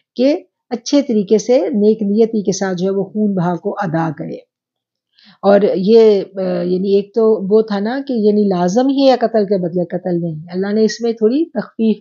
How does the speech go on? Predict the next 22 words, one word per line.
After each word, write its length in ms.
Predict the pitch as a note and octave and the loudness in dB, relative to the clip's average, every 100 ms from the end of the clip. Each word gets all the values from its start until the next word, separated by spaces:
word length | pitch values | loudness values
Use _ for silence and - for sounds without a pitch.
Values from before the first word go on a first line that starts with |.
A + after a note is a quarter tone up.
| F#3+ | -4
भी 80 | |
कर 160 | E3+ F3 | -4 -6
दी, 240 | E3 G#3+ - | -8 -8 -6
आसानी 560 | G3+ - F#3+ G#3 A#3 G#3 | -8 -6 -2 0 0 2
दे 180 | F#3 | 2
दी 140 | D#3+ E3 | 2 -2
इंसानों 500 | E3 - E3 D#3+ E3+ | -4 -10 -10 -10 -6
को 180 | G#3+ B3+ - - A3+ | -4 -4 -6 -20 -4
कि 60 | G#3+ | 0
अगर 200 | F#3+ F#3 | 2 2
तुम 260 | F3+ B3 C#4 - G3+ | 2 -2 -2 -12 -10
अपना 640 | A3 - G#3 G#3+ G#3+ G3+ F#3+ - | -8 -4 -2 0 0 -2 -4 -2
पैसे 300 | G#3 F#3+ B3+ | -2 2 2
लेके 340 | B3+ B3+ C4+ | 2 2 0
भी, 300 | C4 C4+ C4+ G#3+ | 0 0 -2 -4
अ, 260 | G#3+ G#3 A3 | -4 -4 -6
इस 180 | - | -10
चीज़ 200 | - G#3+ | -6 -4
का 60 | A3+ | -4
तस्फिया 420 | A3 G#3+ - A3+ | -6 -6 0 0
करना 320 | A3 G#3+ G#3+ | 2 -2 -2
चाहो 420 | G#3+ G#3+ A3+ C#4+ | -2 -2 -2 -6